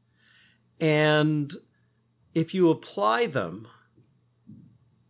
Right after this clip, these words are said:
I hope that they'll help you make a really good offering to God, maybe the best you can.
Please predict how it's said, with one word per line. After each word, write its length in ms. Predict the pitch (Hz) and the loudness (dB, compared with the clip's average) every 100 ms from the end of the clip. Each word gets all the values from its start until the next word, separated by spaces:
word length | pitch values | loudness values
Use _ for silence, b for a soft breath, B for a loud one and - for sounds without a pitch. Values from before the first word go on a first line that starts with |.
| _ _ _ _ - | _ _ _ _ 2
I 120 | 147 | 2
hope 320 | 143 208 214 | 4 0 0
that 160 | 165 - | -2 0
they'll 220 | 156 147 | 0 0
help 360 | 131 175 170 160 | -2 -2 -2 -4
you 80 | |
make 240 | 147 147 160 | -2 -2 -2
a 60 | |
really 460 | 147 143 208 254 220 | -6 -6 -6 -4 -6
good 300 | 131 165 160 | -2 0 0
offering 640 | 151 135 131 - 123 113 110 | -2 -2 -2 -4 -6 -4 -6
to 100 | 104 | -8
God, 500 | 110 104 98 92 - _ _ _ _ _ | -4 -4 -4 -8 -14 _ _ _ _ _
maybe 340 | 151 202 190 175 | 0 2 2 0
the 140 | 135 | -2
best 480 | 98 127 123 - - | 0 -2 0 -4 -6
you 100 | 110 | -6
can. 500 | - 117 101 92 | -6 -10 -10 -14